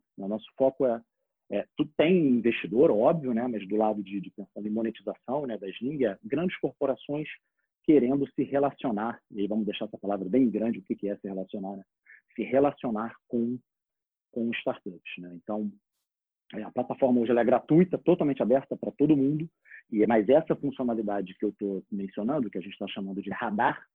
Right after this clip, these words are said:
né, que é uma funcionalidade que vai encontrar, você vai poder chegar e dizer o seguinte, "Olha, me informe as startups que chegaram a dez mil reais."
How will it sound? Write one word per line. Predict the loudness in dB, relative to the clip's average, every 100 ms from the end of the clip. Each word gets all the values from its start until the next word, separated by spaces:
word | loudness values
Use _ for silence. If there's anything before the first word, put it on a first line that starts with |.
| _ _ _ _
né, | -8 -6
que | -6 -8
é |
uma | -8
funcionalidade | -10 -6 -4 -2 0 0 0
que | -2
vai | 0
encontrar, | 0 0 0 -2 0 2 2 -4 _ _ -10
você | -6
vai | -2
poder | 0 0 0
chegar | -4 -4 0 0
e |
dizer | 2 -2
o |
seguinte, | -2 -6 -4
"Olha, | -4 -4 _ _ _ _ -2
me | -2
informe | 4 4 6
as | 2
startups | 0 -4 0 -2 0
que | 0
chegaram | 2 2 2 4 2 0 -6
a | -2
dez | 0 2
mil | 0 -2
reais." | -4 -6